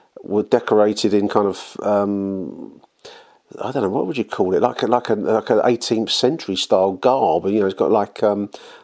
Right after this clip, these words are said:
I, whatever colour the coat is, it must be a royal blue, I reckon, and it looks like a white skirt with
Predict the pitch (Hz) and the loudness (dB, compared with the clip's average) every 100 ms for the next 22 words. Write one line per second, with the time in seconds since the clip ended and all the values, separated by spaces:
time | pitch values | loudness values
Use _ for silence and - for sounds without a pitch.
0 | - - 60 - 113 - 76 - 123 107 | -10 -6 -2 -2 -2 -6 -16 -2 2 2
1 | 104 - 120 104 98 - 117 107 90 101 | 2 0 2 2 0 0 2 2 0 -2
2 | 113 - 92 101 95 87 104 92 92 95 | -4 0 0 2 0 0 0 2 2 0
3 | 101 95 95 101 - - 95 98 95 - | -2 -4 -6 -8 -6 -6 -2 -2 0 -4
4 | - 104 92 95 | 0 0 0 -2